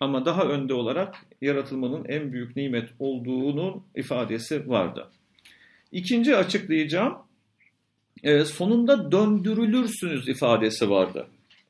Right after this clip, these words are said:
فَاَنَّ تُوفَكُونَ. E, nasıl da döndürülüyorsunuz? Yani bu gerçekleri anladınız mı? Allah'ın sizin üzerinizdeki nimetlerini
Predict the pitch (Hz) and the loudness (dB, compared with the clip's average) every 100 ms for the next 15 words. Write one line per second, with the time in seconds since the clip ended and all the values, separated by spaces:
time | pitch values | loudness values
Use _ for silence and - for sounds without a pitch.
0 | _ _ _ _ _ _ - - - - | _ _ _ _ _ _ -18 -16 -16 -18
1 | - 175 - 233 226 208 214 247 269 _ | -2 0 2 2 2 2 2 0 -6 _
2 | - 190 175 165 147 139 113 90 - - | -8 -6 0 -2 0 0 0 -2 -10 -18
3 | _ - 151 139 135 226 - 359 349 320 | _ -2 -2 0 -2 -2 0 0 2 2
4 | 254 226 185 165 147 127 110 - 85 - | 4 4 4 2 4 2 2 0 -12 -10
5 | - - _ _ _ _ _ _ _ _ | -10 -12 _ _ _ _ _ _ _ _
6 | _ _ _ - 139 185 190 202 190 196 | _ _ _ -4 -2 0 -2 2 2 4
7 | 214 214 220 214 220 220 220 262 320 175 | 0 2 2 4 2 0 -2 2 2 2
8 | 139 101 - - _ _ _ _ _ _ | 0 0 -2 -14 _ _ _ _ _ _
9 | 131 160 208 247 247 - - _ _ _ | -2 0 2 2 0 -4 -16 _ _ _
10 | _ _ _ _ _ _ _ _ - _ | _ _ _ _ _ _ _ _ -20 _
11 | _ - - - _ _ _ _ _ _ | _ -20 -20 -20 _ _ _ _ _ _
12 | - - 165 226 233 202 214 214 202 202 | -12 -6 -2 0 0 4 2 2 -2 -4
13 | 233 196 196 196 190 185 190 196 185 | -2 -4 -4 -4 -4 4 4 6 2